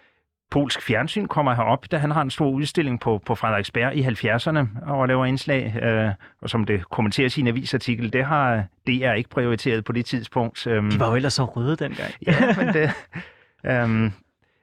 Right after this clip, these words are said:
Speaker 1: men, øh, det, der er i hvert fald bevågenhed. Egil Jacobsen er en, man holder øje med. Og så inviteres han, øhm, øh, sammen med et par andre Cobra-kunstnere, Else Alfeldt, øh, og Karl Henning Pedersen, øhm, til at udstille i Polen igen, øhm,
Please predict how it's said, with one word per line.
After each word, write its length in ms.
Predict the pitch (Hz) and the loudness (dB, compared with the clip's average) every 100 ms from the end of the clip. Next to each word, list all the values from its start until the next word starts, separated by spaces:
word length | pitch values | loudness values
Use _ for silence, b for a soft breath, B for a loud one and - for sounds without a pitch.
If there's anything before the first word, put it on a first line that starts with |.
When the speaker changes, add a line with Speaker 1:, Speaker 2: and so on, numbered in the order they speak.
| _ | _
Speaker 1:
men, 240 | 120 117 | -2 2
øh, 120 | 113 107 | 0 0
det, 120 | - - - - - | -4 -10 -18 -20 -2
der 60 | 156 | 0
er 40 | |
i 40 | |
hvert 100 | 196 | 2
fald 160 | 214 196 | 0 0
bevågenhed. 460 | 175 180 175 175 165 | 2 2 2 0 0
Egil 220 | 143 135 | 0 0
Jacobsen 360 | 143 175 - | 2 0 -2
er 40 | 185 | 0
en, 140 | 180 | 0
man 120 | 151 | 0
holder 220 | 120 131 123 | 2 4 4
øje 120 | 135 | 4
med. 240 | 139 147 143 | 2 2 -2
Og 160 | - 139 | -6 -2
så 100 | 175 | 0
inviteres 440 | 185 175 175 156 | 0 0 -2 0
han, 280 | 160 143 139 | 0 0 2
øhm, 440 | 123 113 113 110 98 b b b b b - | 4 4 2 2 -2 b b b b b -4
øh, 160 | 107 92 | -4 -2
sammen 260 | - 127 | -2 -2
med 100 | 120 | 0
et 80 | 117 | -2
par 160 | - - | -2 -2
andre 340 | 107 135 180 - | 0 2 0 0
Cobra-kunstnere, 800 | 135 131 135 - 120 117 123 104 | -2 0 0 0 -4 -2 0 0
Else 220 | 101 104 | -2 0
Alfeldt, 540 | 107 113 135 120 - | 0 2 -2 -2 -6
øh, 200 | 127 113 101 | -2 0 0
og 260 | - 98 | 0 -2
Karl 220 | - 107 | 0 -2
Henning 240 | 98 95 95 | 0 -2 0
Pedersen, 520 | 127 131 127 131 117 113 | 0 0 0 0 0 0
øhm, 420 | 131 117 113 110 98 b b | 0 2 2 0 -2 b b
til 100 | - | -2
at 40 | 120 | 0
udstille 380 | 123 - 151 | 0 0 0
i 60 | 113 | 0
Polen 360 | - 127 110 107 | -2 -4 0 0
igen, 320 | 107 110 120 104 | 2 0 0 -2
øhm, 480 | 117 104 104 101 | 0 2 2 2